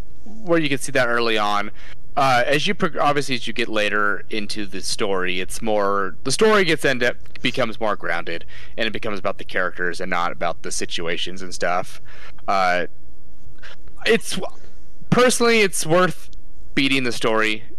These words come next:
because it's, you know, Rockstar, you know, does pretty good quality s-, work with, when it comes to stories and narratives and stuff. And there's still one of the coolest missions we'll, you'll do later. I, it's actually several missions where you bounce back and forth between all the characters and,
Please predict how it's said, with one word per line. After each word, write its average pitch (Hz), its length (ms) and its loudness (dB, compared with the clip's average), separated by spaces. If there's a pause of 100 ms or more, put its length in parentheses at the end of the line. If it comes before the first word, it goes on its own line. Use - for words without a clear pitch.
because 127 240 0
it's, 110 240 0
you 113 80 0
know, 98 240 0
Rockstar, 156 840 2
you 117 120 0
know, 104 140 0 (140)
does 104 260 0 (140)
pretty 113 360 0
good 98 200 -2
quality 95 380 0
s-, - 140 -2
work 98 320 0 (100)
with, - 180 -2
when 98 120 0
it 101 60 -2
comes 101 200 -2
to 101 60 -2
stories 92 460 -2
and 90 100 -2
narratives 85 480 -2
and 87 100 -4
stuff. 87 340 -2
And 98 80 -2
there's 104 160 -2
still 123 280 0
one 123 160 -2
of 120 40 -2
the 117 60 -2
coolest 127 360 0
missions 110 380 -2
we'll, 104 200 0 (460)
you'll 123 140 2
do 117 160 0
later. 104 460 2
I, 147 100 4
it's 180 240 0
actually 220 240 2
several 160 260 2
missions 127 300 0
where 120 100 0
you 113 140 0
bounce 120 340 0
back 117 300 0
and 117 100 -4
forth 117 300 0
between 117 320 -2
all 110 180 0
the 110 80 -4
characters 104 840 -2
and, 95 160 -2